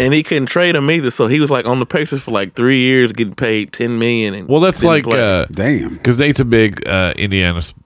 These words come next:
Speaker 2: uh, Pacers and
Speaker 1: Yes.
Speaker 2: Colts. Like he's
Speaker 1: Mm-hmm.
Speaker 2: on Facebook, like
Speaker 1: Defending the shit out them sad
Speaker 2: But
Speaker 1: motherfuckers.
Speaker 2: remember, they also paid. Um, uh, he came from the Nuggets. Uh,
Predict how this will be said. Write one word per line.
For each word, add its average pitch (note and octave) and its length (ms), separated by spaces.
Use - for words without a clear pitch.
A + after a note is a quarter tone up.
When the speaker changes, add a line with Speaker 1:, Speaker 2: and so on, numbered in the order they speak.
Speaker 2:
uh, D#2+ 200
Pacers F2 580
and D#2 100
Speaker 1:
Yes. G2 140
Speaker 2:
Colts. - 420
Like F2+ 220
he's G2 180
Speaker 1:
Mm-hmm. G2 60
Speaker 2:
on F2+ 100
Facebook, E2+ 720
like D2+ 420
Speaker 1:
Defending A#2 480
the B2 80
shit A2 200
out F#2 180
them F#2 100
sad F#2+ 400
Speaker 2:
But B2+ 380
Speaker 1:
motherfuckers. - 140
Speaker 2:
remember, D3 280
they B2 100
also C3 320
paid. G#2+ 400
Um, E2 640
uh, E2+ 260
he F#2 100
came G#2 340
from E2+ 680
the F2+ 80
Nuggets. F2+ 680
Uh, D#2 300